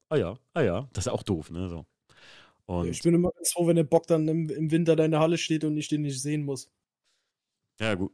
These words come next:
Speaker 1: Für die meisten ist es halt die Schrauberzeit schlechthin. Für mich ja auch. Ich finische dann
Speaker 2: Ja,
Speaker 1: gerne.
Speaker 2: ich dachte eigentlich auch, dass man dann im Winter so, man fährt das Auto nicht, dann kannst du in Ruhe irgendwas auch auseinandernehmen und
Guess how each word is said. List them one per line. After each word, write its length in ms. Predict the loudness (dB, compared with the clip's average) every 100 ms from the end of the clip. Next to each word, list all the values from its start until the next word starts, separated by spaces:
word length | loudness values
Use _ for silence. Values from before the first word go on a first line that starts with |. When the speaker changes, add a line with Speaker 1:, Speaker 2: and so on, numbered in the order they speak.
| -8
Speaker 1:
Für 160 | 0
die 60 | 2
meisten 240 | 2 0
ist 100 | -4
es 80 | -4
halt 140 | -4
die 60 | -2
Schrauberzeit 560 | -2 0 0 0 0 -2
schlechthin. 360 | -2 -4 -6
Für 100 | -2
mich 160 | -2 -2
ja 140 | -4
auch. 340 | -4 -6 -6 _ _
Ich 100 | -20
finische 460 | -18 -6 -2 -2 4
dann 80 |
Speaker 2:
Ja, 100 | 8
Speaker 1:
gerne. 160 | 8 6 -4 0
Speaker 2:
ich 220 | 2 6
dachte 400 | 6 6 4 6
eigentlich 400 | 6 4 2 4
auch, 180 | 4 4
dass 240 | 0 0
man 180 | -4 -4 -8 -20 _
dann 220 | 4 6
im 120 | 6
Winter 540 | 6 6 8 8 8 6
so, 260 | 4 4
man 200 | 4 2
fährt 180 | 6 6
das 140 | 6
Auto 240 | 2 2 2
nicht, 180 | 2 0
dann 60 |
kannst 200 | -2 -2
du 40 | -2
in 60 |
Ruhe 260 | 2 6 6
irgendwas 320 | 4 0 0
auch 80 | -2
auseinandernehmen 800 | -2 4 4 4 4 4 2 2
und 120 | -2